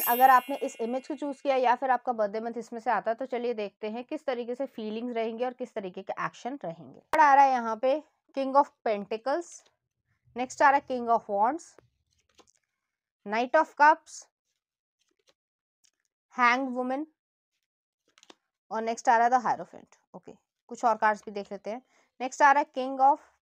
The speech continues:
Pentacles, फिर से आया है Abundance, नेक्स्ट आ रहा है The Master, स्पिरिचुअल गुरु,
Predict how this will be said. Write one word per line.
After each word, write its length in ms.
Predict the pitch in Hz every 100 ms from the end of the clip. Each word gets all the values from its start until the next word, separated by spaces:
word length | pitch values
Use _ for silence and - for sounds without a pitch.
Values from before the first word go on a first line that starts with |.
| -
Pentacles, 600 | 220 233 240 240 285 -
फिर 140 | - 269
से 200 | - 254
आया 260 | 185 170
है 220 | 175 208 269 _ _ _ 185
Abundance, 520 | 180 196 196 233 285 - 208
नेक्स्ट 260 | 226 -
आ 80 | 254
रहा 100 | 240
है 40 | 233
The 120 | 220 180
Master, 400 | 180 - 262 294
स्पिरिचुअल 520 | - - 254 233 254 247
गुरु, 280 | 202 214